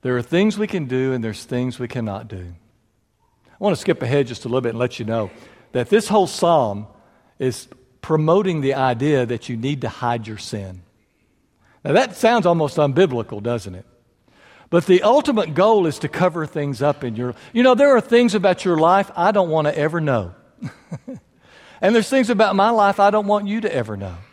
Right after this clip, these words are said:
There are things in my life I want to have covered up. There are things in your life you need to have covered up. But the question is, who does the covering?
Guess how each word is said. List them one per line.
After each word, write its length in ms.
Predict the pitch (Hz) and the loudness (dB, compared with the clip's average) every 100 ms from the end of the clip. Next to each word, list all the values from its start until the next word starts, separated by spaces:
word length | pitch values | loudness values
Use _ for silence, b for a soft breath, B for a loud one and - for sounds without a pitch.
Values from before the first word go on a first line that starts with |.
| _ _ b b b b b b b b b _ | _ _ b b b b b b b b b _
There 160 | 208 226 | 4 4
are 60 | |
things 320 | 196 240 254 | 6 4 4
in 80 | 214 | 2
my 140 | 202 190 | 4 4
life 340 | 190 202 208 | 6 4 4
I 80 | 185 | 2
want 180 | 175 196 | 2 2
to 60 | |
have 160 | 180 165 | 2 0
covered 340 | - 185 190 | -2 -2 0
up. 300 | 143 117 - b b b b b b - | -2 -4 -8 b b b b b b 0
There 120 | 170 | 2
are 60 | |
things 320 | 165 190 220 190 | 4 4 4 2
in 120 | 202 | 0
your 160 | 196 | 2
life 260 | 190 180 175 | 4 2 0
you 180 | 185 208 | -4 -2
need 320 | 196 233 190 | 0 0 0
to 80 | 131 | -2
have 240 | 110 104 | -4 -8
covered 360 | - 113 101 92 | -6 -8 -8 -12
up. 160 | 87 - _ _ _ _ _ _ _ _ _ _ _ _ _ b b b b | -14 -18 _ _ _ _ _ _ _ _ _ _ _ _ _ b b b b
But 140 | 180 | -4
the 60 | 185 | -2
question 480 | - 262 262 233 180 | 2 2 2 -2 0
is, 180 | 160 - | 0 -2
who 120 | 202 | -2
does 260 | 175 160 | 0 0
the 80 | - | -2
covering? 560 | - - 196 104 85 | -10 -6 -6 -8 -18